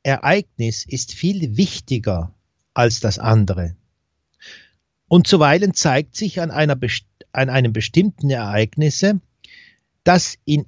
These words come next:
einer bestimmten Zeit stattfindet, viel mehr für das Verständnis des nächstfolgenden als durch andere Ereignisse. Es handelt sich darum, dass man die richtigen Ereignisse, die richtigen Tatsachen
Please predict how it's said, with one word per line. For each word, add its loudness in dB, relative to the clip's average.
einer 2
bestimmten 0
Zeit 0
stattfindet, -2
viel 0
mehr 8
für 0
das -2
Verständnis 0
des -2
nächstfolgenden 0
als 2
durch -2
andere 0
Ereignisse. -2
Es 0
handelt 2
sich -2
darum, 0
dass -4
man 0
die -2
richtigen -2
Ereignisse, 2
die -6
richtigen -2
Tatsachen 0